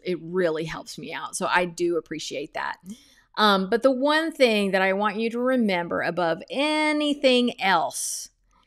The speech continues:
is that you are always welcome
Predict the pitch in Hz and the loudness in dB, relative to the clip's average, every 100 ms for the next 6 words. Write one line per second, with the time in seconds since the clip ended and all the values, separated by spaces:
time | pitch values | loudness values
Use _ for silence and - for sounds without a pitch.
0 | _ _ - 185 196 180 190 196 262 339 | _ _ -2 0 2 0 0 0 4 6
1 | 320 185 180 220 247 _ _ _ - 170 | 6 4 4 0 -6 _ _ _ -4 -4
2 | - - 196 196 202 190 180 160 175 170 | -2 0 2 2 0 0 -4 -2 -6 -10
3 | 160 165 | -12 -16